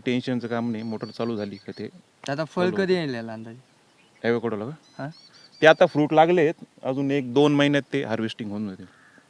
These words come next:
Speaker 2: दोन एक महिन्यांनी?
Speaker 1: हम्म.
Speaker 2: जसं ते, अ, साधारणपणे, अ, आता फळ यायला लागलं, आता तुम्ही
Speaker 1: हां,
Speaker 2: पण
Speaker 1: म्हणजे
Speaker 2: नवीनच आहे.
Speaker 1: डिसेंबरमध्ये, अ, आंब्यासारखा मोर येतो त्याला.
Speaker 2: हां, हां, हां,
Speaker 1: मग ते
Speaker 2: हां.
Speaker 1: फ्रूट सेटिंग होऊन आता छोटे आहेत, अजून दोन एक महिन्यात ते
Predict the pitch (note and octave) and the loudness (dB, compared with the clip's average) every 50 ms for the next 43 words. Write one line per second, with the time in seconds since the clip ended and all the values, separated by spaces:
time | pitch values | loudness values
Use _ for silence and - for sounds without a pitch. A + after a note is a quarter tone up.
0 | - - - C3 B2+ B2+ C3 B2+ B2 B2 A#2 A2+ A2 A2 A2 A2+ - F#2 F2+ E2+ | -20 -16 -12 -10 -8 -6 -6 -6 -6 -8 -8 -8 -8 -10 -12 -12 -12 -12 -12 -14
1 | E2+ _ _ _ _ _ _ _ _ _ _ _ - C#3 B2+ - D3 C3+ C#3 D3+ | -16 _ _ _ _ _ _ _ _ _ _ _ -16 -14 -12 -12 -10 -8 -8 -6
2 | D#3+ D#3+ D#3 C#3+ C#3 - C#3+ B2+ B2+ C#3 C#3+ D3+ D#3 D3 - D#3 D#3 D#3+ D#3+ E3 | -2 -2 -2 -2 -2 -2 -4 -2 -2 -2 -4 -4 -6 -6 -4 -4 -4 -4 -4 -6
3 | E3 E3 - - - - - - - _ - - _ _ - - C#3 - - - | -6 -8 -8 -10 -12 -14 -16 -20 -20 _ -20 -20 _ _ -10 -8 -8 -6 -2 0
4 | F3+ F3 D#3+ - - - F3 F3+ F#3+ F#3+ F3 E3 D#3+ D3+ C#3 B2+ A#2+ A#2 A#2 A#2+ | 0 0 0 -4 -4 2 4 6 6 6 6 6 4 2 2 0 0 -2 -6 -10
5 | - - _ _ _ _ _ - C3+ C3+ C#3+ - E3 D#3+ F3 C3+ D3+ D#3 D3+ F#3+ | -12 -14 _ _ _ _ _ -12 -10 -10 -8 -6 -4 -2 2 2 4 4 6 6
6 | G3 G3 G3 G3+ G3+ G3+ F3+ - F3+ D3 C#3 C3 E3 D#3+ - F3+ F3 F3 F3 E3+ | 6 6 6 6 6 4 6 6 4 4 4 2 0 2 4 6 6 8 8 8
7 | F3+ F3+ F3 F3 E3 F3 F3+ F3+ F#3 A2 B2+ C3+ C3+ - B2+ C#3+ D3+ D#3+ D#3+ D3+ | 6 8 6 4 6 6 6 4 4 2 2 2 2 2 2 4 6 6 6 6
8 | B2 A#2 - C#3 C3+ C#3 C#3+ D3 C3+ B2+ A2 A2+ G#2 G#2 G2+ G2+ B2 E3 G3 - | 4 2 2 0 2 4 4 6 4 4 2 0 -2 -2 -2 -2 -4 -6 -6 -8
9 | B2+ A2+ G#2 G#2 B2 A#2 A2+ A2+ A2+ A2+ A2 A#2 A2+ A#2 - C3+ B2+ - - B2+ | -10 -10 -10 -12 -14 -16 -14 -12 -10 -8 -6 -8 -6 -2 0 0 0 0 -2 -2
10 | A#2 G#2+ C#3 C3 A2+ A2 B2+ D#3+ G3 - _ _ _ - G#2 - A#2+ A2+ - A#2+ | -2 0 0 0 0 0 0 -2 -4 -10 _ _ _ -12 -8 -6 -6 -6 -6 -8
11 | A2+ - B2 A#2+ C3+ D3 - _ _ _ _ _ _ - A#2 A2+ A#2 A2+ A2 B2 | -6 -4 -2 -2 -2 -2 -4 _ _ _ _ _ _ -10 -6 -4 -4 -2 0 0
12 | B2 B2 B2+ A#2+ A#2+ A2+ A2 A2+ A#2 C3+ - - - B2 F3 - - _ - | 0 0 -2 -2 -4 -6 -6 -6 -6 -8 -10 -14 -16 -16 -16 -18 -20 _ -20